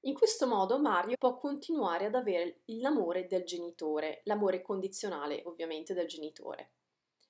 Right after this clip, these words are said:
e quindi ad avere un'infanzia tollerabile. Ma man mano che Mario cresce e diventa adulto, lui si convincerà di essere una persona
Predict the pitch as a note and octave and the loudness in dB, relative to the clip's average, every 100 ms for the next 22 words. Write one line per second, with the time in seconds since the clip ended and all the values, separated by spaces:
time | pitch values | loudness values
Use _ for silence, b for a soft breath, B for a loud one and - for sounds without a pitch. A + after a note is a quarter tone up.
0 | _ _ F4+ - A3+ A3 B3 B3 G3 G#3 | _ _ -6 -2 0 4 4 6 4 4
1 | C#4+ - F3+ E3+ - F#3+ F#3+ E3+ D#3+ B2+ | 0 -2 -2 -2 -2 -4 -4 -2 -2 -4
2 | D3+ D#3 C#3 - _ _ _ _ _ F#3+ | -6 -6 -8 -10 _ _ _ _ _ -2
3 | G3 F3 - - _ _ _ _ _ _ | 2 2 0 -14 _ _ _ _ _ _
4 | b b b - A3+ B3+ F#4 G#4+ G#3+ F#3+ | b b b 0 4 6 4 4 2 2
5 | F#3 G3+ G#3 - - F#3+ E3 - F#3 F3 | 2 4 0 0 -8 -4 -4 -4 -4 -4
6 | F3 F3 F3+ E3+ D#3+ - G3 A#3+ - _ | -6 -4 -6 -4 -8 -4 -4 -4 -8 _
7 | _ _ _ _ _ _ _ _ B B | _ _ _ _ _ _ _ _ B B
8 | B B C4+ F4 B3+ - - - D4 B3+ | B B 2 4 2 0 0 2 0 0
9 | B3 B3+ B3+ D4 C4+ - A3 G3+ G3 G3 | 0 2 2 4 2 2 0 0 -2 -2
10 | - - C4 D#4+ G#3 | -4 -2 -2 0 -2